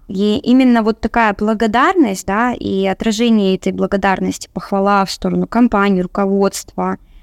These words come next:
а, э, различных систем, процессов, именно она укрепляет, э, взаимоотношения. Именно так возникают вот такие тёплые связи,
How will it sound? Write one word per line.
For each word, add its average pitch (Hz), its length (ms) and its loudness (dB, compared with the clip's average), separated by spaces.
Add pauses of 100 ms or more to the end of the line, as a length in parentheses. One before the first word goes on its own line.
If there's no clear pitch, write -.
(140)
а, 190 220 0
э, 220 340 -2
различных 214 500 0
систем, 202 420 0
процессов, 269 580 -2 (320)
именно 220 360 2
она 202 240 0
укрепляет, 208 840 -2
э, 185 180 -4
взаимоотношения. 185 1040 -2 (140)
Именно 196 300 2
так 226 260 -2
возникают 196 560 -2
вот 196 80 -10
такие - 240 -10
тёплые 190 380 -4
связи, 220 480 -2